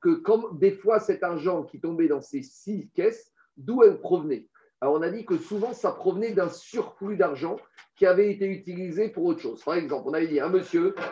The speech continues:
il devait amener un korban khatat. Il a affecté de sa poche mille euros pour acheter un korban khatat. Finalement, ça lui a coûté que huit cents.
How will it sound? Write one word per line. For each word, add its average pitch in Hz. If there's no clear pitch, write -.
il 156
devait 175
amener 190
un 185
korban 170
khatat. 151
Il 165
a 185
affecté 165
de 151
sa 147
poche -
mille 196
euros 185
pour 165
acheter -
un 156
korban 151
khatat. 139
Finalement, 180
ça 180
lui 160
a 147
coûté 151
que 151
huit 147
cents. 156